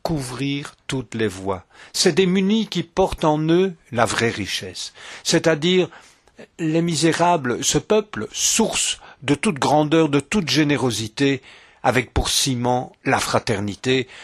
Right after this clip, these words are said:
alors qu'en face, chez les nobles et les bourgeois,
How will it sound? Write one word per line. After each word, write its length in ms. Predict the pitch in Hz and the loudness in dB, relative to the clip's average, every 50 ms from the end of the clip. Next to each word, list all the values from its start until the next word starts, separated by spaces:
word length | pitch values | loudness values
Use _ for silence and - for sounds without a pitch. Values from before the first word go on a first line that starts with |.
| - - - | -8 -2 2
alors 300 | 143 123 131 139 127 - | 2 4 4 4 2 2
qu'en 160 | - 147 120 | 2 2 0
face, 480 | - - 208 208 202 - - - - - - - - - | 0 0 0 2 2 0 -4 -8 -10 -12 -16 -20 -14 -8
chez 200 | - - 135 110 | -6 -4 -2 -2
les 120 | 107 110 | -2 -2
nobles 580 | 117 120 139 147 156 151 139 113 113 107 90 - _ _ _ - | 0 2 2 4 4 2 2 0 -2 -4 -4 -6 _ _ _ -14
et 140 | - 107 | -10 -10
les 100 | 90 90 | -8 -8
bourgeois, 640 | 85 76 - - - - 87 95 110 127 117 107 - | -8 -8 -8 -10 -8 -8 -4 0 2 2 2 0 -2